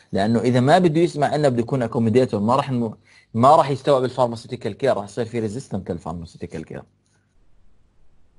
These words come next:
تمام؟ طبعًا عملية الكوميونيكيشن مش بالسهولة اللي أنا حكيتها، بس أنا هذا المثال ما بنساه،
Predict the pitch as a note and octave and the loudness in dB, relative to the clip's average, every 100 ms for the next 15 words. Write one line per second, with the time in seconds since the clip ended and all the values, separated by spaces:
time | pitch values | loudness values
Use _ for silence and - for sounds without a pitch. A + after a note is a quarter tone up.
0 | - - G#2+ B2+ C3+ C#3 B2+ A#2+ A#2+ D3+ | -10 -2 0 2 2 2 2 2 2 0
1 | F3 B2+ C3+ C3 B2 C#3+ C3+ B2+ D#3 D3+ | -4 -6 -6 -4 -2 -2 -2 -4 -6 -6
2 | B2+ A#2+ A2+ G#2 G#2 - F#2 G2 - B2 | -8 -4 0 0 -2 -6 -6 -6 -4 -8
3 | - _ _ _ _ _ _ _ _ G#2+ | -8 _ _ _ _ _ _ _ _ -8
4 | G2+ B2 D3 D3+ D3 C#3 C3 D3 C3+ D#3+ | -4 0 2 4 2 0 -2 -2 0 0
5 | A#2 G2 F#2 E2+ | 0 -4 -8 -10